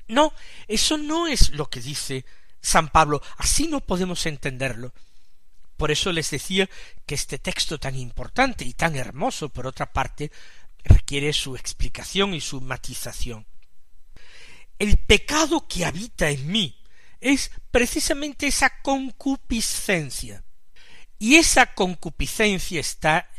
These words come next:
en mi carne. Eso no forma parte de la creación de Dios. Es lo que viene a decir Pablo. Dios no nos ha hecho malos. No nos ha creado con malas tendencias.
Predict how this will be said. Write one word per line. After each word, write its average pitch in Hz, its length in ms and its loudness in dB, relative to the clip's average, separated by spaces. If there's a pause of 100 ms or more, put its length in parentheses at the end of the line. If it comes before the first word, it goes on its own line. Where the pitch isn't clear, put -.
(400)
en 127 260 -4
mi 120 80 -10
carne. 131 640 -4 (1120)
Eso 330 460 8
no 330 200 2
forma 330 600 6
parte 302 480 8
de 170 100 2
la 165 240 6
creación 147 720 8
de 127 140 -2
Dios. 120 420 -10 (800)
Es 254 200 6
lo 392 120 6
que 247 140 2
viene 311 260 4
a 233 60 6
decir 170 400 2 (400)
Pablo. 139 420 6 (240)
Dios 208 540 6
no 302 380 4
nos 254 280 0
ha 214 160 4 (260)
hecho 240 360 4
malos. 214 640 4 (880)
No 240 200 6
nos - 240 6
ha 254 100 8
creado 220 560 8
con 185 380 0
malas 220 460 8
tendencias. 208 960 2